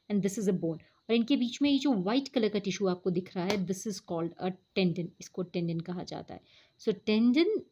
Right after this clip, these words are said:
is a fibrous connective tissue। ये धागों की तरह होता है, फाइबर, जो मसल्स को बोन से कनेक्ट करता है, राइट?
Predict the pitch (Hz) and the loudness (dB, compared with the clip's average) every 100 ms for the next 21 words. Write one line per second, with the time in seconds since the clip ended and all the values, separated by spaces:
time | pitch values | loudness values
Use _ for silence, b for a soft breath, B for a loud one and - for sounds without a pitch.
0 | _ 214 196 185 - 185 180 180 240 - | _ 0 0 -2 -6 -2 0 2 0 2
1 | 196 - 175 175 - 175 165 - 180 190 | 0 0 -4 -6 -4 -2 -2 -2 -2 0
2 | 202 190 175 165 156 - 311 - - 170 | 0 -2 -4 -4 -6 -6 -8 -8 -10 -6
3 | 156 285 539 - b b b 185 165 247 | 2 4 2 -2 b b b -4 2 4
4 | 202 190 185 - 359 381 - 233 302 349 | 4 4 2 4 6 6 2 0 0 0
5 | 170 180 180 180 180 175 160 - - 143 | 0 2 2 2 -2 -4 -6 -8 -8 -8
6 | - 135 165 214 - _ - 247 427 | -8 -12 -14 -18 -20 _ 0 2 2